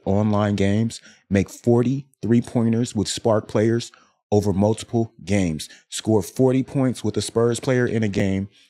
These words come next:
make fifty dunks over multiple clutch time online games, and then complete the mech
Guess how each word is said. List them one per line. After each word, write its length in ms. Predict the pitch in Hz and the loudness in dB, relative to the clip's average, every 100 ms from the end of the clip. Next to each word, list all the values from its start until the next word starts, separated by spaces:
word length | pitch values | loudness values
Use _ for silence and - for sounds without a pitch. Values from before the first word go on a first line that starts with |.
| - | -6
make 200 | 98 92 | -2 -2
fifty 380 | - 139 - 131 | -2 -4 -2 -4
dunks 340 | 110 120 80 - | -2 -2 -4 -2
over 260 | 104 101 | -2 0
multiple 720 | 90 92 117 139 135 - 131 123 - _ - | -2 0 -2 -2 -6 -2 -2 -4 -16 _ -10
clutch 360 | - 135 131 | 0 0 0
time 440 | - 127 117 110 110 - _ | -4 -4 -2 -2 -4 -8 _
online 540 | - 110 110 104 101 98 | -2 0 0 0 0 0
games, 540 | 98 107 107 117 - _ _ _ | 0 0 0 -4 -10 _ _ _
and 120 | 95 104 | -2 0
then 120 | 104 | 0
complete 520 | 104 95 127 127 - | -2 0 2 0 0
the 100 | 98 | -2
mech 440 | 95 107 107 - | 2 2 2 -2